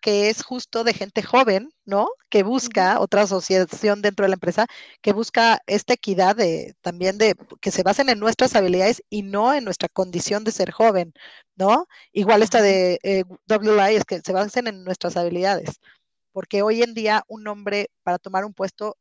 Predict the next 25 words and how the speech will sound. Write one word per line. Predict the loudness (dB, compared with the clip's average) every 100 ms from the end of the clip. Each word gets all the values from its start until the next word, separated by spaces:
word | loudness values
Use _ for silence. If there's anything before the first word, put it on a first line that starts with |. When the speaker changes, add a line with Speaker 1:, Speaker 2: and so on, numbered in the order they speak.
| _
Speaker 1:
se | -8 -2
basan | -2 -2 -6
en |
sus | -10 -16 -20 _
habilidades. | -2 0 -2 0 0 0 -4 -8
En | -8 -8
una | -6 -6
mujer, | -6 -4 -2 -2 -8 _ _ _ _
y | -12
ji-, | -10
simplemente | -4 0 2 2 2
las | 2 0
entrevistas | -4 -4 -4 -6 -8
que | -8
a |
mí | -12 -10
me |
han | -10
hecho | -10 -12 -4
para | -4
puestos, | -2 -8 -8 -12 -12
otros | -14 -14 -12
puestos, | -8 -8 -10 -8
me | -6
dicen, | -6 -4 -4